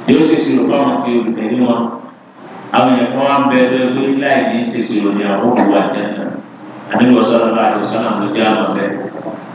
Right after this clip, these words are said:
Sọ̀rọ̀ náà ni àwọn seventy thousand. Ló ṣe Ọlọ́run sọ̀tàn fi ròyìn wọn. Ìgbà náà bá lè gbẹ́lá ní wọn bá láyé.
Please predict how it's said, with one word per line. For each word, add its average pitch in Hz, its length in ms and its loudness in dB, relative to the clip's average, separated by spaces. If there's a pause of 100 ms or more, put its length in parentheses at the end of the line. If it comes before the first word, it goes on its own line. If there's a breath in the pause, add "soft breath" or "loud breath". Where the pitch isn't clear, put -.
(160)
Sọ̀rọ̀ - 360 4
náà 254 200 6
ni 220 140 0
àwọn 104 380 -2 (360)
seventy 120 500 0
thousand. 104 560 0 (720)
Ló 113 140 2
ṣe 117 160 2
Ọlọ́run 117 260 2
sọ̀tàn 113 340 -2
fi 107 140 -4
ròyìn 95 320 -4
wọn. 98 200 -4 (920)
Ìgbà 113 260 4
náà 120 200 4
bá - 160 0
lè 101 140 0
gbẹ́lá 107 340 -2
ní 107 160 -2
wọn 110 260 -4
bá 113 160 -2
láyé. 110 380 2